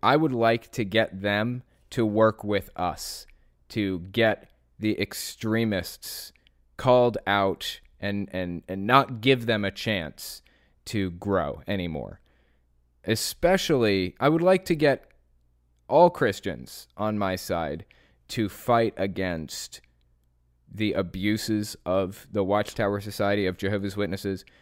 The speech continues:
the abuses of Mormonism, of Seventh-day Adventism, of all of these other groups. I would love to get moderate Christians on my side to work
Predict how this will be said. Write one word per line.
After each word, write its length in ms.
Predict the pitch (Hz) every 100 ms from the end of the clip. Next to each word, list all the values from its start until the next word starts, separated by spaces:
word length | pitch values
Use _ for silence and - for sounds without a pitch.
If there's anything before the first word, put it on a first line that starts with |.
| _ _
the 160 | - 113
abuses 640 | 104 90 120 139 143 135
of 240 | 127 107 98
Mormonism, 800 | 104 117 123 123 117 117 117 117
of 800 | - 82 82 80 78 82 - - _ _ _ _ _ - -
Seventh-day 640 | - 120 123 - 113 104
Adventism, 840 | 87 120 139 147 135 139 135 135 135 _ _ _ _ _
of 320 | 90 85 71 -
all 260 | 110 131
of 120 | 131 123
these 180 | 117
other 220 | 104 107 95
groups. 560 | 95 78 - - - _
I 100 | 107
would 140 | 113 107
love 280 | 117 123 -
to 120 | 127
get 400 | 110 107 - - _ _ _ _ _ _ _ _ _ _
moderate 640 | 107 104 113 120 127 127 -
Christians 520 | - 104 - 98 98
on 160 | 95
my 160 | 92 92
side 480 | - 90 82 82 -
to 120 | 110
work 380 | 92 98 92